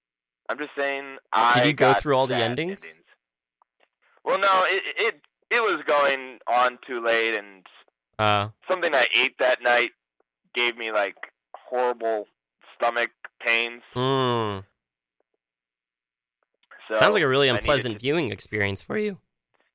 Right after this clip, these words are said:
Speaker 1: Well, no, the viewing experience, no, yeah, it was, it was okay.
Speaker 2: Hmm.
Speaker 1: So I would say, yeah, go, if you got, uh, like, three hours of time, go see Bandersnatch.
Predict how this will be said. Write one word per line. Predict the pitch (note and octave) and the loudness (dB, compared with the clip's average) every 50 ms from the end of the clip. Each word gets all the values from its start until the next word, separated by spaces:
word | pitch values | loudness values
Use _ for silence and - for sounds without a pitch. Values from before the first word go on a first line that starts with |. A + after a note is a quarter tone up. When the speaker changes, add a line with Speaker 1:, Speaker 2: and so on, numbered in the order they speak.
| _ _ _ _ _ _ | _ _ _ _ _ _
Speaker 1:
Well, | - G3 G3 | 0 2 2
no, | G3+ F#3+ F#3 F3+ | 2 2 2 0
the | E3 | -2
viewing | D#3 D3 F3+ A#3+ C#4 D4 D4 C4+ G#3+ F3+ D#3+ D3 - | -4 -4 0 2 2 4 2 2 0 0 -2 -2 -4
experience, | C#3+ - - - D#3+ D3+ D3 - - | -6 -8 -6 -4 -2 -2 -2 -2 -6
no, | B2 C3 C3 B2+ B2+ A#2+ | -4 0 0 2 2 2
yeah, | A#2 A2+ A2+ A2+ | 4 4 2 2
it | C3 | 2
was, | E3+ E3+ D3+ D3+ - - _ _ | 0 -4 -8 -10 -16 -20 _ _
it | - - | -16 -14
was | E3+ C3+ B2 | -10 -6 -6
okay. | G2+ F#2 - - E2 E2+ E2 _ _ _ _ _ _ _ _ _ _ _ _ _ _ _ _ - - | -6 -6 -6 -14 -14 -16 -16 _ _ _ _ _ _ _ _ _ _ _ _ _ _ _ _ -20 -10
Speaker 2:
Hmm. | - A#2 G#2+ F#2+ - | -8 -8 -6 -2 0
Speaker 1:
So | D3+ D3+ - | 0 2 4
I | D#3+ F3+ A3+ | 2 2 2
would | A#3+ G#3+ F3+ - | 0 -2 -4 -2
say, | G3 F#3 E3+ D#3 C3+ | 0 0 0 0 -2
yeah, | C3 D#3 D#3+ D#3 A#2+ G#2+ | 0 0 0 2 0 0
go, | - - D#3 F#3+ G3+ F#3 D3+ _ _ - | -2 -2 -2 -2 -2 -2 -6 _ _ -8
if | C#3 C#3 C3+ | -8 -6 -6
you | C#3+ C3+ | -4 0
got, | D3 D#3+ F3+ F3+ - - C#3 | 2 2 2 2 0 2 2
uh, | C3+ C3 B2+ | 2 4 4
like, | C3 B2+ A#2+ A#2 _ _ _ _ - | 4 2 0 -2 _ _ _ _ -4
three | C#3+ E3 E3 | 0 2 4
hours | D#3+ D#3 D#3 D#3+ D#3 C#3+ C#3+ | 4 4 4 2 0 0 -4
of | C3+ A#2 - | -10 -10 -6
time, | - C3+ C3 C#3 C#3 C#3+ D3 D3+ - _ _ - | -2 2 2 4 4 2 0 -4 -12 _ _ -4
go | C#3 D3 D#3 D3+ - | -2 -2 -2 -2 -4
see | D3+ C#3 | -6 -6
Bandersnatch. | C3 - B2+ B2 B2 A#2+ A2 G#2+ - - G2+ F2+ E2+ E2+ | -4 0 0 0 0 0 -4 -8 -10 -10 -12 -12 -12 -12